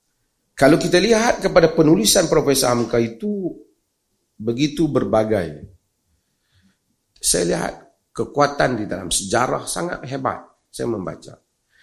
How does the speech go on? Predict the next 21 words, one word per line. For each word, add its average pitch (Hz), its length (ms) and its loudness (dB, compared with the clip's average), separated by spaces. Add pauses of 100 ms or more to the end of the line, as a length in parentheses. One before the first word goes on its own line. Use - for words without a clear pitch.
(300)
Apabila 202 320 4
kita 226 240 4
membaca 190 320 4
tulisan 180 400 0
Hamka, 135 720 -4
kita 160 480 -4
jangan, 147 400 2
Buya 143 240 4
Hamka, 139 560 -4 (320)
kita 170 320 0
jangan 151 480 2 (880)
membayangkan 120 720 0
zaman 110 400 -4
kita. 104 240 -10
Zaman 123 480 -2
tidak - 320 -6
ada 107 160 0
internet. 110 440 -2 (1300)
Zaman 127 500 2
bukan 120 240 6
mudah 226 320 6